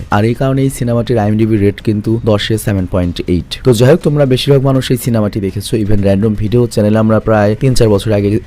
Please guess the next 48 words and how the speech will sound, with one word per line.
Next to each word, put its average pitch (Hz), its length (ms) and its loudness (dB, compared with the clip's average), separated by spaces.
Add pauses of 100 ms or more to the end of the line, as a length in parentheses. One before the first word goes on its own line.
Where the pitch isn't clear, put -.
একবার 101 280 0
সিনেমাটি 95 340 -2
এক্সপ্লেন 123 340 -4
করেছিলাম, 117 400 0 (120)
কিন্তু 135 180 2 (120)
somehow 143 320 6 (120)
সেই 143 160 4
পুরোনো 143 340 2
স্ক্রিপ্টটা 127 400 0
আবার 127 180 6
আমরা 107 200 2
পেয়ে 107 200 4
গিয়েছি। 76 280 -6 (120)
তো 101 40 -6 (100)
আমার 104 160 0
কাছে 110 140 -4 (100)
মনে 110 180 0
হলো 101 140 0 (100)
সিনেমাটা 98 420 -2
just 95 240 -2
এক্সপ্লেন 90 320 -2
করে 90 180 -2
আরেকবার, 76 360 -4
তোমাদের 92 340 -2
আরেকবার 95 260 0 (100)
মনে 98 200 0
করিয়ে 95 240 2
দিই, 117 160 2
বা 107 60 2 (100)
যারা 101 220 2
দেখোনি 123 340 -2
তারা 110 160 2
এই 101 120 4
অসাধারণ 110 400 -4
সিনেমাটা 117 320 -2
আরেকবার 90 320 -2
দেখো। 78 120 -4
হয় 135 140 -2
তখন 120 220 0
আমাদের 127 200 0 (100)
ব্যাকগ্রাউন্ডের 110 680 0
ন্যারেশনে 101 400 -2 (100)
বলা 101 200 0
হয় 101 160 -2 (160)
যে 123 80 4 (120)
গোটা 131 200 0 (140)
বিশ্ব - 180 -4 (120)
জুড়ে 135 160 2